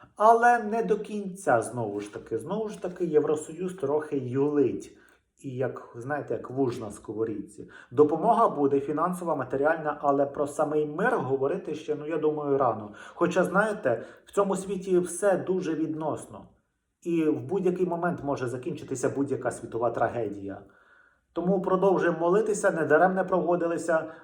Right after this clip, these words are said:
молебень в Індії за мир в Україні. Дуже надіємося, що скоро все це безумство закінчиться. Дуже хочемо миру.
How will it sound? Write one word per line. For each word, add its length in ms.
молебень 600
в 120
Індії 720
за 200
мир 160
в 80
Україні. 480
Дуже 380
надіємося, 500
що 180
скоро 280
все 200
це 140
безумство 540
закінчиться. 600
Дуже 400
хочемо 540
миру. 320